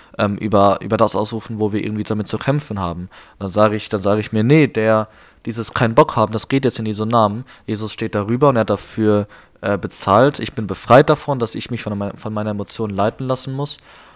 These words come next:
und darf jetzt die Entscheidung treffen, den Kampf anzutreten und sch-, und Schildzeit zu machen." Zum Beispiel. Das ist bei jedem was anderes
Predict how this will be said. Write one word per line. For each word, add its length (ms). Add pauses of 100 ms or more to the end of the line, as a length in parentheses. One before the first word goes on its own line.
(180)
und 340
darf 260
jetzt 360
die 60
Entscheidung 380 (340)
treffen, 480
den 140
Kampf 260
anzutreten 680
und 200
sch-, 240
und 180
Schildzeit 440
zu 120
machen." 280
Zum 200
Beispiel. 380
Das 140
ist 80
bei 100
jedem 160
was 140
anderes 460